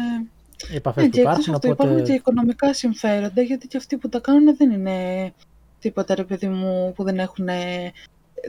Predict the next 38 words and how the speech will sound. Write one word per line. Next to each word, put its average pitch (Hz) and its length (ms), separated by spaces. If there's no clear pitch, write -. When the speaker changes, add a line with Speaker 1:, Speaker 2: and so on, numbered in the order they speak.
Speaker 2:
κεφάλαια 180 680
και 185 140
δεν 190 160
έχουνε, 185 380
Speaker 1:
Ναι. 180 60
Speaker 2:
τέλος 117 220
πάντων, 185 380
την 269 180
άνεσή 190 500
τους. 247 240
Οπότε, 311 280
λογικό 269 480
είναι, 185 200
ας 185 120
πούμε, 196 160
λογικό, 180 480
λογικό 190 440
είναι, 247 220
αλλά 285 240
δυστυχώς 226 500
είναι 180 120
λογικό 170 480
το - 80
να - 60
Speaker 1:
Δυστυχώς. 196 520
Speaker 2:
προσπαθήσουμε 196 560
η 185 40
πολιτεία 190 520
να 185 100
κερδίσει 180 720
από 175 160
αυτούς 180 280
το, 175 320
τα 185 100
οικονομικά 180 560
συμφέροντα 175 440
που - 80
θέλει 165 560